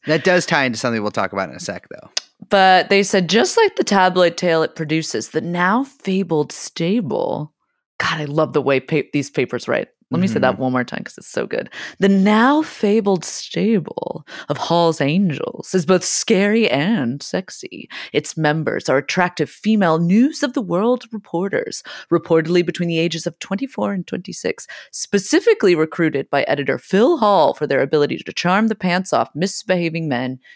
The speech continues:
Speaker 2: in high places." And so what he would do is he would literally be like, "Oh, you wanna get your start in, uh, journalism? Uh, come work for me and pose as a society girl and go entrap a bunch of,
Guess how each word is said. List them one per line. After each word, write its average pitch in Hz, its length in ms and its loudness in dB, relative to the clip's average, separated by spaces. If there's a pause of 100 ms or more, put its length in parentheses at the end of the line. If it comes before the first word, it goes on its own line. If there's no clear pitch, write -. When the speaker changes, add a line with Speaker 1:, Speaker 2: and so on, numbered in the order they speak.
(120)
Speaker 2:
in 160 100 -6
high 127 480 -4 (260)
places." - 600 -6 (360)
And 214 160 2
so 233 140 4
what 233 160 4
he 427 100 6
would 277 180 4
do 196 280 4
is 165 160 0
he 180 80 -4
would 160 160 -2
literally 160 420 2
be 151 200 0
like, 139 360 2 (280)
"Oh, 233 100 6
you 202 160 4
wanna 190 160 2
get 185 120 2
your 160 120 0
start 175 440 2
in, 156 460 2
uh, 139 420 4
journalism? 220 800 2
Uh, 165 320 4
come 226 300 4
work 226 200 2
for 214 120 -2
me 196 320 2
and 170 120 0
pose 170 300 2
as 170 100 -2
a 165 80 -2
society 185 520 0
girl 147 360 4
and 143 460 2
go 139 240 4
entrap 135 680 -2 (580)
a 139 100 -4
bunch 123 400 -6
of, - 240 -4